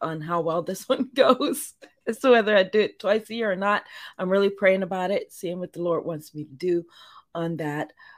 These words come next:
Um, but we shall see. But you wanna be a, a part of the first one, I guarantee you. We're gonna have some fun, um, door prizes and,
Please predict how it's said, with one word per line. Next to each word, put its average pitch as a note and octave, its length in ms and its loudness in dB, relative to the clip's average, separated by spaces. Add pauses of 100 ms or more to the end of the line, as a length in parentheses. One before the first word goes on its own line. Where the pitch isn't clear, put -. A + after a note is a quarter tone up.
(180)
Um, C#3+ 560 -6 (320)
but D#3 420 0
we F3 180 2
shall E3+ 240 0
see. A3+ 460 -2 (380)
But G3 300 8 (220)
you G#3 200 -2
wanna B3+ 220 2
be B3 180 2
a, B3 80 6 (300)
a A3+ 40 -6
part A3 300 4
of F3+ 60 -4
the D#3 60 -10
first F#3 340 -2
one, C#3 260 -6
I D#3 60 -10
guarantee D#3 460 -4
you. C#3+ 100 -6
We're D#3+ 160 -4
gonna E3+ 180 0
have E3+ 240 -2
some D3+ 220 -8 (180)
fun, E3+ 460 0 (460)
um, D3+ 240 -6
door F#3+ 220 4
prizes E3 680 -4 (100)
and, D3 440 -8